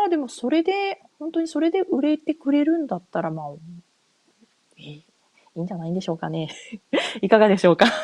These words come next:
<laughs> 皆さんそれぞれのお考えですとか、まあ、それぞれの、例えばね、まあ、あのー、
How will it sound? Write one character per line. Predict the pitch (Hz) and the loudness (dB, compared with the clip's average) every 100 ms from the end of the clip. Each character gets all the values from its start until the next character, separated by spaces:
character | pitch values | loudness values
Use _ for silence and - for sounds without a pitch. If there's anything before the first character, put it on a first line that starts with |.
| 262 | 2
<laughs> | 247 640 - | 2 0 -2
皆 | 233 247 | -2 0
さ | 233 | 0
ん | 185 | -2
そ | 190 | -4
れ | 185 | -4
ぞ | 175 | -4
れ | 160 | -6
の | 156 165 - | -8 -12 -12
お | 170 | -4
考 | 180 180 175 | -2 0 0
え | 170 | -2
で | 170 | -4
す | - | -6
と | - | -12
か、 | 156 | -12
ま | 175 | -6
あ、 | |
そ | 190 | -4
れ | 196 | -2
ぞ | 180 | -4
れ | 156 | -10
の、 | 156 - | -14 -12
例 | 175 | -10
え | |
ば | 170 | -10
ね、 | 165 214 | -12 -12
ま | 185 156 | -10 -10
あ、 | - 147 | -12 -20
あ | |
の | 147 147 - - _ _ | -20 -20 -20 -20 _ _
ー、 | _ | _